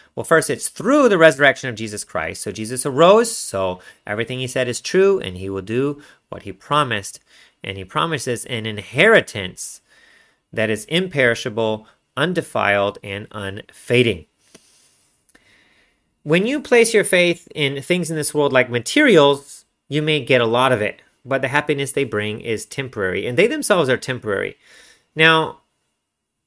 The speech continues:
some time ago, there was an internet company called MySpace. If you're old as me, then you probably remember MySpace was Facebook before Facebook was Facebook.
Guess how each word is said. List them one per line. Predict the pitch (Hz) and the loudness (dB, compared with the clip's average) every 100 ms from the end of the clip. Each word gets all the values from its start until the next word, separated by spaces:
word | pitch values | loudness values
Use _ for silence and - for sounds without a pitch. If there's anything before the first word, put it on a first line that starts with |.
| _ _ | _ _
some | - 240 | -2 0
time | 247 196 175 | 4 2 2
ago, | 127 139 139 | 4 6 6
there | 131 131 | 4 4
was | 127 123 113 | 6 4 2
an | 117 | -4
internet | 123 131 127 113 - | -6 -6 -4 -4 -6
company | 123 110 110 | -10 -8 -10
called | 101 - 104 104 101 | -10 -2 0 0 -4
MySpace. | 92 101 113 110 - - 92 - - - - - _ _ | -8 -2 0 -2 -4 -8 -10 -10 -14 -16 -20 -20 _ _
If | - - | -20 -10
you're | 95 90 87 - _ _ _ _ _ - | -6 -4 -6 -8 _ _ _ _ _ -2
old | 117 139 | 2 2
as | 127 131 | 0 0
me, | 180 277 | 0 0
then | 240 117 | -4 -6
you | 107 | -6
probably | 117 120 131 127 | -4 -2 -2 -2
remember | 120 104 104 104 | -2 -4 -4 -4
MySpace | 104 98 110 127 - 110 104 110 - | -4 -4 -4 -4 -4 -4 -2 -4 -6
was | 98 - | -6 -4
Facebook | 180 190 185 123 120 | -2 -2 -2 -4 -2
before | 127 - 123 | -6 -4 -6
Facebook | - 160 - 107 | -2 -4 -4 -8
was | 101 95 | -8 -10
Facebook. | 107 101 - 92 | -10 -12 -12 -12